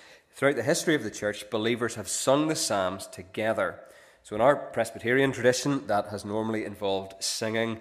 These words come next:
the psalms to metrical Scottish tunes. In Bessbrook,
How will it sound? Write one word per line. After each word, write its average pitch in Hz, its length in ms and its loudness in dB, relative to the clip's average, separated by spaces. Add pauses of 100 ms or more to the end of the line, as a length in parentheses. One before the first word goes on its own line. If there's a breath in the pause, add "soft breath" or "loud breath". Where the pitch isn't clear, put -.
(300 loud breath)
the 101 60 -10
psalms 107 500 -2
to - 80 -12
metrical 107 640 -4
Scottish 120 600 2
tunes. 139 560 -4 (420 loud breath)
In 104 160 -10
Bessbrook, 127 500 2